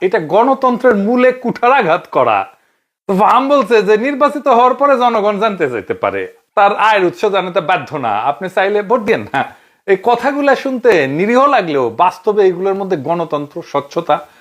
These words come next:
জবাবদিহিতার বিরুদ্ধে একটা ভয়ঙ্কর চক্রান্ত লুকায় আছে। এই যে নির্বাচিত হওয়ার পরে জানতে চাইতে পারেন, এই বক্তব্যের ফাঁকটা কোথায়? এটা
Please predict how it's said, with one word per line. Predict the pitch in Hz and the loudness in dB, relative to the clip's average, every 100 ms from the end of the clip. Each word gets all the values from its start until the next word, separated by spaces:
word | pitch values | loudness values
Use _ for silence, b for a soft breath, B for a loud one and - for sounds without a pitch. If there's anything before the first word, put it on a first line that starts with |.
| b b 113 | b b 2
জবাবদিহিতার | 220 233 214 165 202 220 240 | 4 4 0 0 -2 0 -2
বিরুদ্ধে | 233 247 196 | 0 -2 -2
একটা | 233 220 | -2 -2
ভয়ঙ্কর | 131 233 277 262 269 - | -2 -2 -2 -2 -2 0
চক্রান্ত | 277 269 220 170 147 | -2 -2 -4 -2 -4
লুকায় | 110 95 82 | -4 -8 -12
আছে। | - - _ _ _ | -16 -20 _ _ _
এই | 214 | 2
যে | 277 262 | 4 4
নির্বাচিত | 320 330 302 262 240 | 4 4 2 0 0
হওয়ার | 202 202 202 | 2 4 2
পরে | 202 190 170 | 2 0 0
জানতে | 214 208 175 | -2 -2 -6
চাইতে | 139 131 | -4 -4
পারেন, | 127 117 104 - - | -4 -4 -4 -4 2
এই | 214 | 2
বক্তব্যের | 226 226 240 240 | 2 0 0 0
ফাঁকটা | 233 294 - 196 | 0 -4 -2 -4
কোথায়? | 127 - 85 - _ b - | -4 -8 -12 -14 _ b -2
এটা | - | -2